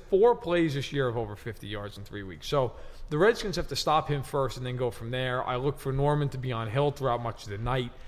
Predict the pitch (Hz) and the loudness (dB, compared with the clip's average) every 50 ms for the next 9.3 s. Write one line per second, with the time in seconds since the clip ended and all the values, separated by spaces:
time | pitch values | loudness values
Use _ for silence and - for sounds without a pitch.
0 | - - - - - 131 135 143 147 135 135 131 127 127 120 120 120 - 123 117 | -14 -14 -8 -2 2 4 6 6 6 4 2 2 0 0 -2 -2 -4 -6 -8 -8
1 | - 117 107 107 104 104 110 - - - - - - - - - 190 202 196 196 | -6 -4 -2 -2 -2 -2 -4 -6 -8 -8 -10 -10 -12 -2 4 8 10 10 8 8
2 | 185 180 180 175 165 156 139 113 101 - - - 147 151 165 156 139 131 - - | 4 0 2 2 2 2 2 0 0 -2 -2 0 2 2 2 0 -2 -2 -2 -2
3 | 151 131 - - 135 131 131 127 127 - - 131 135 151 131 123 - - 147 135 | -2 -2 -2 -2 -2 0 0 0 -2 -2 0 0 0 0 -2 -4 -6 -4 -4 -4
4 | - - 113 104 101 - - - 151 151 143 - - 151 143 139 131 131 131 131 | -4 -4 -6 -8 -8 -8 -2 0 0 0 0 0 -2 0 0 0 0 0 0 0
5 | 123 120 127 123 127 - 135 127 117 135 135 123 123 123 - - - 117 117 113 | 0 0 0 -2 -2 -2 -4 -4 -4 -2 -2 -2 -4 -4 -4 -4 -2 -2 -2 0
6 | 123 131 139 135 131 120 113 120 95 117 131 139 143 135 120 113 120 113 107 104 | 2 4 4 4 4 2 -2 -4 -2 -2 0 0 0 0 -2 -4 -6 -6 -6 -8
7 | 107 - - - - - - 123 107 98 95 107 127 123 113 117 117 127 120 113 | -10 -12 -14 -14 -12 -8 -8 -8 -6 -6 -4 -4 -4 -4 -2 -2 -2 0 -2 0
8 | - 127 117 - 104 98 104 101 101 120 117 104 87 - - - 104 101 104 107 | -2 -2 -4 -4 -6 -8 -8 -6 -6 -4 -6 -6 -6 -10 -10 -8 -8 -8 -6 -4
9 | 117 123 123 120 - | -2 -2 -2 -2 -4